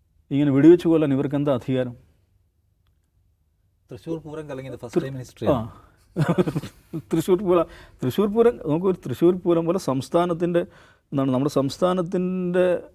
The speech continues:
Speaker 1: ഒരു ഐക്കോണായിട്ടുള്ളൊരു ഇവന്റ് അത് കലങ്ങുന്നു. അത് കലങ്ങിയതിൻ്റെ ഉത്തരവാദി സംസ്ഥാനത്ത് ഒരു പോലീസ്, സീനിയർ പോലീസ് ഓഫീസറാണെന്ന് ആരാ പറയുന്നത്? പ്രതിപക്ഷമല്ല പറയുന്നത്. ഭരണപക്ഷത്ത് തന്നെയുള്ള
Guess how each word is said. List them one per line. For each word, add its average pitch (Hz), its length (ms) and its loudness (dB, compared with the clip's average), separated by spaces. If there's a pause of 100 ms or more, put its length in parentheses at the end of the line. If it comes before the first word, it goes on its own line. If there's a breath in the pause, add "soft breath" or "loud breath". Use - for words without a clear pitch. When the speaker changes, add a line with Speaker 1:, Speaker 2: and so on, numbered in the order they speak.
(240)
Speaker 1:
ഒരു 151 180 2
ഐക്കോണായിട്ടുള്ളൊരു 151 760 2
ഇവന്റ് 131 320 0 (760)
അത് 135 120 -4 (140)
കലങ്ങുന്നു. 170 500 -2
അത് 143 140 -2 (140)
കലങ്ങിയതിൻ്റെ 208 520 0
ഉത്തരവാദി 208 480 -2
സംസ്ഥാനത്ത് 202 520 -4
ഒരു 202 180 -4
പോലീസ്, 190 360 0
സീനിയർ 208 360 -2
പോലീസ് 196 360 -2
ഓഫീസറാണെന്ന് 196 480 -2
ആരാ 180 220 4
പറയുന്നത്? 208 380 0 (800)
പ്രതിപക്ഷമല്ല 247 640 4
പറയുന്നത്. 147 400 4 (1120)
ഭരണപക്ഷത്ത് 175 800 -2
തന്നെയുള്ള 165 280 0